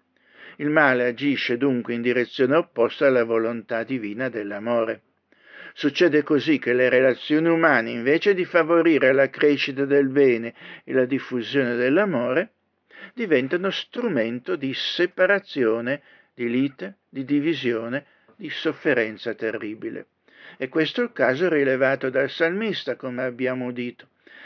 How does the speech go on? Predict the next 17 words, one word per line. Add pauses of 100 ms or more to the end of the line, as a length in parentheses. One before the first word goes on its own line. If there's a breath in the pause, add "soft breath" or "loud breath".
(140 loud breath)
Egli
sente
tutta
l'ostilità
che
proviene
dal
cuore
di
altre
persone (300 loud breath)
abbattersi
su
di
lui
e
sconfiggerlo.